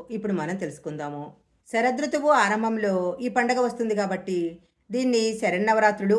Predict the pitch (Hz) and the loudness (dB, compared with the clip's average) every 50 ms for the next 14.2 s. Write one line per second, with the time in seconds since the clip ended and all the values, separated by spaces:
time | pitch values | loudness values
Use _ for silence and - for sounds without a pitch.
0 | 220 190 170 165 160 165 151 156 170 170 147 131 143 139 143 147 147 - - _ | 2 0 -6 -6 -4 -4 -4 -4 -6 -8 -8 -10 -12 -12 -12 -12 -14 -14 -18 _
1 | _ _ _ _ - 226 247 254 247 240 240 254 269 269 262 269 269 269 269 262 | _ _ _ _ -2 0 2 4 4 6 6 6 4 4 2 0 0 2 2 2
2 | 240 214 214 214 214 214 208 202 208 208 202 208 202 190 190 196 202 190 180 175 | 2 2 2 0 0 0 0 0 -2 -2 -2 -2 -2 -4 -2 -2 -2 -2 -2 -2
3 | 175 175 - - _ _ _ - 208 220 240 254 254 247 254 247 254 240 247 233 | -4 -6 -10 -16 _ _ _ -2 0 4 4 4 4 4 2 2 0 0 -2 0
4 | 214 190 196 190 190 190 180 175 170 170 170 - - _ _ _ - 247 240 240 | 2 2 0 0 -2 -2 -4 -2 -2 -4 -6 -8 -12 _ _ _ -4 -4 -2 -2
5 | 285 269 - 277 262 254 247 202 233 226 220 208 214 220 202 - 185 165 170 180 | -4 -2 0 4 6 6 6 6 4 0 0 0 -2 -2 -2 -2 -2 -2 -2 -2
6 | 180 190 180 170 160 156 175 196 226 226 - 202 165 - 170 147 143 - 151 143 | -2 -4 -4 -4 -4 -6 -6 -6 -6 -4 -4 -4 -4 -4 -6 -8 -8 -8 -10 -12
7 | 143 147 - - _ - - - _ - 208 226 226 269 285 285 269 254 247 254 | -12 -14 -16 -20 _ -20 -20 -20 _ -8 -4 -2 0 0 0 2 4 4 6 6
8 | 247 254 240 240 233 240 240 - 226 196 180 190 190 202 214 208 196 190 180 180 | 6 6 4 4 4 2 4 4 2 2 0 0 0 0 0 0 0 0 -2 -2
9 | 180 175 170 170 170 170 - - - _ _ _ _ - 247 254 269 277 269 277 | -2 -2 -4 -4 -6 -6 -10 -14 -20 _ _ _ _ -2 0 4 4 4 4 4
10 | 262 254 254 247 240 247 247 226 247 240 247 247 226 196 196 - - 214 208 196 | 2 4 4 4 6 4 4 2 4 2 4 4 4 2 0 -2 -4 -2 -2 0
11 | 196 190 185 185 180 180 175 175 170 - - _ _ _ _ _ - 277 285 294 | 0 -2 -2 -4 -4 -4 -6 -8 -10 -14 -18 _ _ _ _ _ -2 0 2 2
12 | 311 294 285 277 262 269 262 269 247 254 262 277 269 262 220 214 208 - 233 202 | 4 4 2 2 2 2 2 2 2 2 0 -2 -2 0 0 0 0 -2 -2 -2
13 | 233 233 202 214 202 180 185 202 220 - 202 170 160 165 160 165 156 - - 160 | 0 0 2 2 0 0 0 -2 -4 -4 -4 -6 -6 -6 -6 -8 -8 -8 -8 -10
14 | 156 151 156 | -10 -8 -10